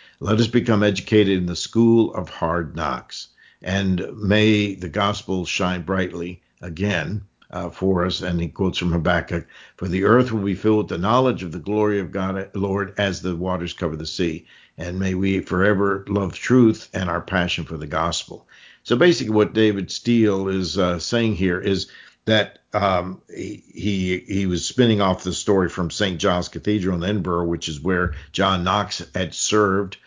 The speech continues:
uh, during the Reformation days in Scotland. And so he spins off of that, the, uh, c-, the, what Knox learned and, uh,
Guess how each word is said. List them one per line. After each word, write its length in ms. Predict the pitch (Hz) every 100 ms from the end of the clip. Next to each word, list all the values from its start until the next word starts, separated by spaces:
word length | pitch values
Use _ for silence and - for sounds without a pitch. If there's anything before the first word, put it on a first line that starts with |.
| _ _ -
uh, 220 | 95 95
during 340 | 87 98 98
the 80 | 87
Reformation 600 | 92 95 95 98 90 95
days 300 | 87 92 82
in 120 | 85
Scotland. 600 | - - 104 90 95 92 - _ _ _ _ _ - _ -
And 160 | 110 101
so 160 | 113
he 180 | 101 101
spins 460 | 95 - - 101 98
off 220 | 98 95
of 100 | 90
that, 240 | 92 90 - - - -
the, 320 | 85 98 87
uh, 300 | 85 82 82 - - _ -
c-, 80 | 120
the, 480 | 101 87 87 87 - -
what 320 | 95 107 - _ _ _ _
Knox 580 | 98 92 101 98 - -
learned 460 | 92 104 104 101
and, 260 | 85 87 87
uh, 320 | 85 85 80